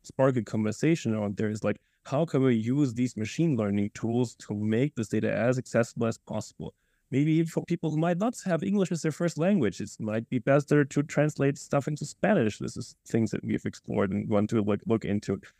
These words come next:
And all these different capabilities are really interesting. And by having this on your mobile phone,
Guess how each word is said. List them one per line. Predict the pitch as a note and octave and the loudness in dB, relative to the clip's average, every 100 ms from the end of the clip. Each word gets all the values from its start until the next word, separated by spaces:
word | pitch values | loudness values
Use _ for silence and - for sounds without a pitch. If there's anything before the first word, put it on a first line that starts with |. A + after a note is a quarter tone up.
| _ - | _ -8
And | A2+ A#2+ | -4 -4
all | - D3+ | -2 0
these | E3+ - | 2 0
different | D#3+ C3 | -2 -2
capabilities | A2+ A#2 G#2+ B2+ C3 - | 0 -2 0 2 2 0
are | |
really | A2+ B2 A#2+ | 0 2 2
interesting. | B2+ C#3 A#2 - B2 | 2 0 0 0 0
And | G#2+ G2+ | 0 0
by | A2 | -4
having | - D3+ D#3+ | -2 0 2
this | C3+ - | 2 2
on | C3 | 2
your | A#2 | 2
mobile | A2 A2+ G2+ A2+ | 0 -2 -2 -6
phone, | - G#2+ A2 C3 F3+ | -4 -4 -2 0 0